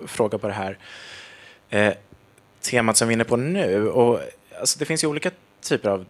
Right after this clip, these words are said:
demokrati, och här tänker jag på skillnaden mellan den representativa demokratin, ehm, den mer indirekta sorten av, av demokrati,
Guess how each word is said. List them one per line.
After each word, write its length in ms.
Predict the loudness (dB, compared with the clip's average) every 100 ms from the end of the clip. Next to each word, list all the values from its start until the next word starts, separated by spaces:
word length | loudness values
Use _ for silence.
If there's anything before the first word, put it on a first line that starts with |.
| -4
demokrati, 480 | -2 0 -2 0
och 100 | 0
här 100 | 0
tänker 340 | 0 -4 -2 -2
jag 220 | -2 -6
på 100 | -8
skillnaden 400 | -4 0 0 0
mellan 360 | -4 -6 -8 -8
den 120 | -2
representativa 800 | -2 2 0 2 -2 0 2 2
demokratin, 880 | 0 -6 -8 -10 -8 -6 -6 -8 -6
ehm, 420 | -4 -2 -2 -2
den 160 | 0 0
mer 260 | 0 -2 -2
indirekta 600 | 2 6 6 4 0 -2
sorten 340 | -2 -2 -4
av, 180 | -4 -6
av 160 | -4 -2
demokrati, 560 | -2 -4 -6 -8 -8